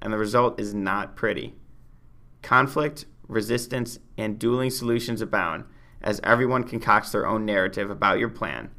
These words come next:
each brain defending the only path it sees to succe-, to success. On the other hand,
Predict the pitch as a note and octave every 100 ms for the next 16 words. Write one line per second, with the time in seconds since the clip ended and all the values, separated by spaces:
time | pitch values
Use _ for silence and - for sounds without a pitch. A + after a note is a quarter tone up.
0 | - - - - - B2+ B2+ C3 A#2 A2+
1 | A2 A#2 A2 G#2+ G2+ F2 G#2 A#2 A#2+ A#2
2 | A2 G2+ G#2 - G#2+ G2+ G#2+ G2 - -
3 | - - A2+ A3 - - - - - -
4 | - - - - - - - - - -
5 | - - - B2 C#3 D3 B2 A2 G2 F2+
6 | G#2+